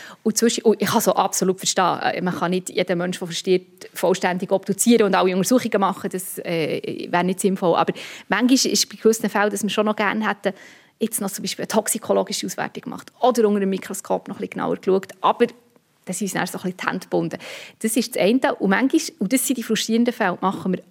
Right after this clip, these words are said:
alles, was geht, heutzutage möglich ist mit den Mitteln.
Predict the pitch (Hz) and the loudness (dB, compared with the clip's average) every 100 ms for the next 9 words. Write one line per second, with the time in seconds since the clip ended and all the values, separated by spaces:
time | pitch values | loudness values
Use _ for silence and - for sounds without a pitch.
0 | _ _ _ - 180 220 349 - - - | _ _ _ 0 4 4 2 -2 -6 -8
1 | 185 185 175 165 277 - - - _ - | -2 0 2 2 0 -4 -20 -20 _ -2
2 | 214 233 - 196 190 - 214 247 233 - | 0 0 -2 0 0 0 -4 -4 -6 -6
3 | 226 220 202 214 226 | -4 -2 -2 -2 -6